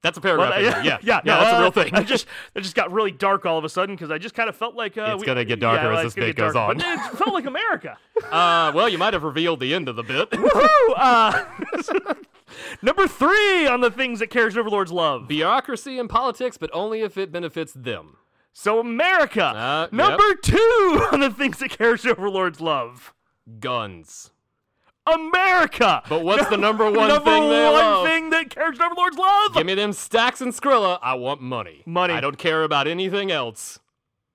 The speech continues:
Speaker 1: besides the other five
Speaker 2: We,
Speaker 1: things
Speaker 2: yeah,
Speaker 1: on
Speaker 2: but
Speaker 1: this
Speaker 2: money.
Speaker 1: list.
Speaker 2: It's
Speaker 1: But
Speaker 2: money.
Speaker 1: money.
Speaker 2: It's all about money.
Speaker 1: Cash rules everything around these guys.
Speaker 2: It's, it's true. They are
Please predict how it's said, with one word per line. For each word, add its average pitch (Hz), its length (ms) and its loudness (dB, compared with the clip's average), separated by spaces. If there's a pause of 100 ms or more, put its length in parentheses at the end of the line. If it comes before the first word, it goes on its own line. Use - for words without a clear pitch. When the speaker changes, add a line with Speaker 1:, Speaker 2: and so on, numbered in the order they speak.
(140)
Speaker 1:
besides 147 340 0
the 151 140 -4
other 135 120 -4
five 135 240 -4
Speaker 2:
We, 156 60 -10
Speaker 1:
things 110 240 -8
Speaker 2:
yeah, 143 140 -2 (280)
Speaker 1:
on 160 80 -4
Speaker 2:
but 151 60 -4
Speaker 1:
this 113 120 -10
Speaker 2:
money. 151 200 -4
Speaker 1:
list. - 200 -14
Speaker 2:
It's 170 120 -10
Speaker 1:
But 175 100 -8
Speaker 2:
money. 160 180 -2
Speaker 1:
money. 117 160 -14
Speaker 2:
It's - 100 -10
all 165 160 0
about 165 200 -2
money. 143 220 -8
Speaker 1:
Cash 175 220 -2
rules 254 200 -6
everything 247 260 -4
around 233 180 -2
these 147 140 -10
guys. - 340 -16
Speaker 2:
It's, 190 260 -12
it's 196 200 -10
true. 247 260 -4 (140)
They 165 220 -4
are 175 500 -4